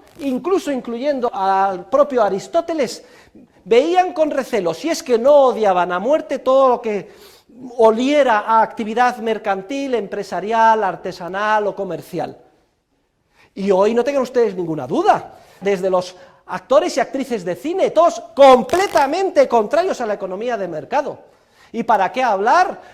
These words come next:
de la mayor parte de los intelectuales que plasman su labor creativa en obras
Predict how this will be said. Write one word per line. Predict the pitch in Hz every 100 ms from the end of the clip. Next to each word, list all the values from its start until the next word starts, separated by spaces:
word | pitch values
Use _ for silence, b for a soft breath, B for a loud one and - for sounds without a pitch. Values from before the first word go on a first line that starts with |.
| -
de | 170 208
la | 202 190
mayor | 190 233 240 202
parte | - 262 262 226 185 - - -
de | 202
los | 196 185 214
intelectuales | 190 190 - 180 202 311 320 - -
que | - 190 175 170 175 B _
plasman | 220 226 214 214
su | -
labor | 196 185 226 208
creativa | 202 180 160 262 220 185 147 B B
en | 180 185
obras | 214 190 175 165 -